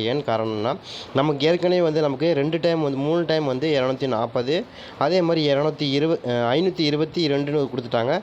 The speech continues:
அப்படி பார்க்கும்போது மறுபடியும் நமக்கு ரெண்டாம் நம்பருக்கான சோர்ஸ் ரொம்ப ஸ்ட்ராங்கா இருக்கு அப்படின்னு எதிர்பார்த்தோம். அதே மாதிரியே நமக்கு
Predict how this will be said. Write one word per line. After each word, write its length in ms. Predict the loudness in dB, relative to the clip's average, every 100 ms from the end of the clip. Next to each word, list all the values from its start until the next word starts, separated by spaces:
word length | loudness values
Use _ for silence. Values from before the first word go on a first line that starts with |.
| -6 -20 -6
அப்படி 240 | 0 0 2
பார்க்கும்போது 480 | 2 2 2 2
மறுபடியும் 400 | 2 0 0 0
நமக்கு 240 | 0 0 0
ரெண்டாம் 240 | 2 2 2
நம்பருக்கான 460 | 0 0 0 -2
சோர்ஸ் 340 | -2 -2 -2 -2
ரொம்ப 200 | -2 -2
ஸ்ட்ராங்கா 380 | -2 -2 0 0
இருக்கு 260 | 0 -4 -6 -8 -16
அப்படின்னு 360 | -2 0 2 0
எதிர்பார்த்தோம். 520 | 0 0 -2 0 -2
அதே 160 | 0 0
மாதிரியே 260 | 0 0 0
நமக்கு 300 | -2 -4